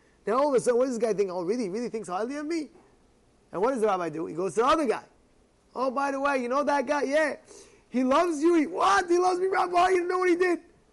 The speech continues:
And all of a sudden, the next time, the next time they, uh, they meet, the next time they meet, they all of a sudden give each,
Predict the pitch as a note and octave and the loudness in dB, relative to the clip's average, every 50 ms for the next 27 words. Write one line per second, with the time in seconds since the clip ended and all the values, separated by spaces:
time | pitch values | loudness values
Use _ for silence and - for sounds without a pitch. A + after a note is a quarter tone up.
0 | _ _ _ - - G#3 A#3+ A#3+ G3+ A3 A3+ G#3+ G3+ F#3+ F3+ G3 A3+ - - - | _ _ _ -6 -4 -4 -2 -2 -2 -2 -2 -2 -4 -4 -4 -4 -6 -6 -6 -6
1 | - G#3+ A3 G#3+ F#3 D#3+ E3 E3 E3 _ _ _ _ _ _ _ _ _ _ _ | -4 -2 -2 -2 -4 -6 -10 -12 -14 _ _ _ _ _ _ _ _ _ _ _
2 | _ _ _ _ _ _ _ _ _ _ _ _ _ _ _ - D#3+ E3 F#3 G#3 | _ _ _ _ _ _ _ _ _ _ _ _ _ _ _ -20 -16 -12 -10 -10
3 | G#3 - - G#3+ G#3 G#3+ G#3 G3 F#3 - _ _ _ _ _ _ _ _ - D#3 | -10 -6 -4 -2 -2 -2 -2 -4 -6 -10 _ _ _ _ _ _ _ _ -12 -8
4 | E3+ E3+ E3 E3+ E3 D#3+ D#3+ D#3+ D#3+ D#3 D3+ D3+ _ _ _ _ _ _ - - | -6 -4 -4 -4 -4 -4 -6 -8 -10 -12 -14 -14 _ _ _ _ _ _ -14 -12
5 | D#3+ F3 F3 E3 G3 A#3+ A3+ A3+ - _ _ _ _ _ _ _ _ _ _ _ | -10 -8 -8 -6 -4 -4 -4 -6 -8 _ _ _ _ _ _ _ _ _ _ _
6 | _ _ _ _ _ _ _ _ _ - - E3 G3 G#3+ G3+ - A3+ G#3+ G#3 F#3+ | _ _ _ _ _ _ _ _ _ -18 -10 -6 -6 -6 -4 -4 -6 -4 -4 -6
7 | F3+ F3 F3+ E3+ G3 A#3+ C4+ F#4 - _ _ _ _ _ _ _ _ _ _ _ | -8 -8 -6 -4 -4 -4 -4 -6 -10 _ _ _ _ _ _ _ _ _ _ _
8 | _ _ - F3 F#3+ A3 B3 B3+ A3 - C#4 A#3 G#3+ G3+ G3 G#3+ G#3 F#3+ | _ _ -8 -6 -4 -2 -2 -2 -4 -4 -8 -8 -8 -8 -10 -10 -10 -10